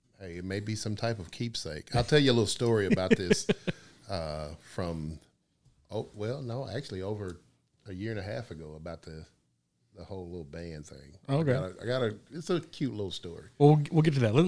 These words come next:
Speaker 2: let's break down what we're actually
Speaker 1: <laughs>
Speaker 2: smoking, since we're
Speaker 1: All right.
Speaker 2: smoking three different things. So I'm doing the yellow one. It's called the Prolific B,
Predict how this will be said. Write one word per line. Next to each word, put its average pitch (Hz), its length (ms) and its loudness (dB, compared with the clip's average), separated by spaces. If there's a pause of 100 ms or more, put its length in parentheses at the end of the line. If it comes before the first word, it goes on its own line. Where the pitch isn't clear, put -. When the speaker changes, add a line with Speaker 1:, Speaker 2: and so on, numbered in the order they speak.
(140)
Speaker 2:
let's 165 140 6
break 175 180 10
down 139 280 6
what 143 220 8
we're 135 140 10
actually 123 200 8
Speaker 1:
<laughs> 160 100 8
Speaker 2:
smoking, 123 280 10
since 139 140 8
we're 123 60 6
Speaker 1:
All - 20 8
right. 127 60 6
Speaker 2:
smoking 127 280 8
three 151 300 8
different 123 240 8
things. 98 280 -2
So 101 120 -6 (360)
I'm 202 140 12
doing 196 180 12
the 151 80 12
yellow 135 300 10
one. 135 240 12
It's 131 220 0
called 151 180 4
the 123 80 6
Prolific 131 680 4 (160)
B, 131 240 6